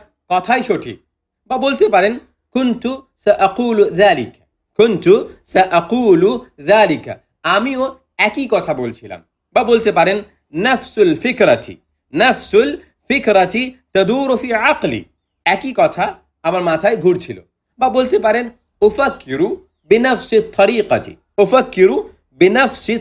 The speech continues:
তরিকাতি, আমিও একই কথা ভাবছিলাম।" আর যখন আপনি কোনো বিষয়ে নিরপেক্ষ থাকতে চান, আলোচনাকারীর যে মত, আপনি তার পক্ষেও নন, বিপক্ষেও নন,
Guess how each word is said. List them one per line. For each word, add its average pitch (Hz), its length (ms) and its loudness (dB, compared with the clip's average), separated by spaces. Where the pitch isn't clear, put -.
তরিকাতি, 185 680 -2
আমিও 226 600 0
একই 180 340 -2
কথা - 500 0
ভাবছিলাম।" 120 480 -4
আর 143 120 0
যখন 185 440 -4
আপনি 208 360 -8
কোনো 196 220 -2
বিষয়ে 208 320 0
নিরপেক্ষ 202 480 -2
থাকতে 147 320 -6
চান, 85 200 -20
আলোচনাকারীর 165 640 0
যে 170 120 0
মত, 156 320 2
আপনি 160 480 0
তার 143 240 2
পক্ষেও 151 420 2
নন, 233 240 -2
বিপক্ষেও 180 500 2
নন, 90 220 -6